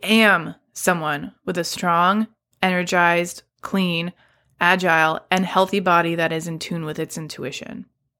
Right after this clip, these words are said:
Sometimes simply saying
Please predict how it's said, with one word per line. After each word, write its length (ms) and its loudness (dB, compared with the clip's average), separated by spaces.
Sometimes 460 2
simply 360 0
saying 680 0